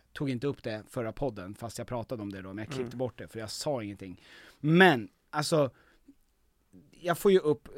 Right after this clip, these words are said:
Speaker 1: eftersom jag följer vissa människor som är så här träningsmänniskor.
Speaker 2: Ja.
Speaker 1: Då får jag också upp massa människor som ger massa råd om mat.
Speaker 2: Mm.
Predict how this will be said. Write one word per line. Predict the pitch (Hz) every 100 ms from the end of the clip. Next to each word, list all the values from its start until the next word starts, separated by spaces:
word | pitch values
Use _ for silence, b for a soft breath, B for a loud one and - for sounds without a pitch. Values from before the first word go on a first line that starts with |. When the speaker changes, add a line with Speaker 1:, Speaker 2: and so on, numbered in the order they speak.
| 135
Speaker 1:
eftersom | 147 143 - 143 139
jag | 135 139 143 139 131 135
följer | - 151 139
vissa | 131 -
människor | 123 117 110 113
som | 117
är | 113
så | 107
här | 104
träningsmänniskor. | 151 135 117 113 107 101 - - - - 139 165 185 139 - 73 123 110
Speaker 2:
Ja. | 110 127 - _ _ _ _ _ - -
Speaker 1:
Då | 147
får | 147
jag | 196 190
också | 170 170
upp | 120
massa | 156 151 147
människor | 143 123 143
som | 127 156
ger | 147 139
massa | 131 127 127 120
råd | 127 135 127 123 123
om | 131 127 127 _ _ _ _ _ _
mat. | - 185 220 131 - - - 151
Speaker 2:
Mm. | 147 135